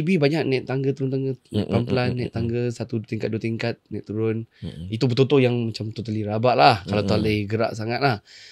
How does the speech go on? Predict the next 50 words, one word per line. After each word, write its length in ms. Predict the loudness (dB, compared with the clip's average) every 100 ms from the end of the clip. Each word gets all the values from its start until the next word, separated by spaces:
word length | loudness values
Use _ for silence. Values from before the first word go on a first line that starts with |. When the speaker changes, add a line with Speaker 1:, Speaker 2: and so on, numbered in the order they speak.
| _
Speaker 1:
Tapi 260 | -4 2 4
yang 180 | 4 2 -2
kalau 220 | 0 0
orang 160 | 0 0
tu 80 |
yang 80 | -4
sihat 300 | -2 -4 -4
tu, 280 | -2 -2 0
yang 140 | 0 0
boleh 180 | 0
bergerak, 520 | 0 0 0 2 0 -2
ah, 260 | -4 -4 -4
kalau 240 | -4 -2
boleh 260 | 0 0 0
pergi 220 | -2 -6
kat 180 | -8 -8
park. 400 | -2 0 -2 -6 _ _ _
Sekarang 260 | -8 -2 -2
kat 180 | -2 -2
park 180 | -2 0
kan 100 | 2
apa 220 | 2 0
ni, 280 | -2 0 -2
mana-mana 460 | -2 -2 -2 -2 -2
semua 220 | -2 -4
dah 100 | -2
ada 80 | 0
yang 140 | -2 -2
tempat 180 | -4 -4
untuk 180 | -4 -4
orang 140 | -2 0
Speaker 2:
Ah, 60 |
Speaker 1:
tua 100 | 4
Speaker 2:
exercise, 220 | 4 4 4
Speaker 1:
punya. 300 | 6 6 4
Speaker 2:
exercise 120 | 0
tu 100 | 2
kan? 80 | 2
Speaker 1:
Exercise-nya 520 | 2 2 2 2 4 4
untuk 220 | 4 4
Speaker 2:
Hmm. 60 | 2
Speaker 1:
bergerakkan, 520 | 4 2 2 2 0 0
kasih 260 | -4 -2 2
darah 220 | 2 2
jalan 240 | 0 0
tu 100 | -2
semua. 240 | -4 -6 -8 _ _ _ _
Ah, 240 | -6 -6
dah 160 | -4 -4
banyak. 240 | 0 -2